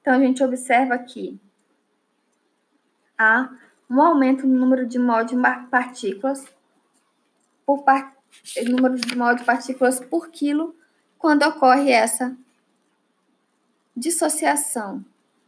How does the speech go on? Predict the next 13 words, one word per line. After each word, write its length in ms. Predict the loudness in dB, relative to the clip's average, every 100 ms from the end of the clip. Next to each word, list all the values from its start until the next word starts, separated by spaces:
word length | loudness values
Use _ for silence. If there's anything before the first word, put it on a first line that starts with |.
| _
ou 340 | 4 6 4 2
ionização, 880 | 4 4 4 2 0 0 -4 -8 -8
na 140 | -8
verdade, 500 | -6 -2 0 0 -2 -10 -16 -20 -20 -20 -12
do 220 | 0 6
eletrólito. 720 | 6 4 0 -6 -6 -8 -12 -12 -10 -10 -10 -10 -6 -6 -4 -6 -8 -10 -10 -12 -20 -20 _
Lembrando 320 | -6 -4 -4
que 120 | -4 0
os 100 | 4
eletrólitos 680 | 4 4 2 -2 -4 -8
são 260 | -2 0 2
os 180 | 0 -2
íons. 640 | -4 -4 -6 -10 -12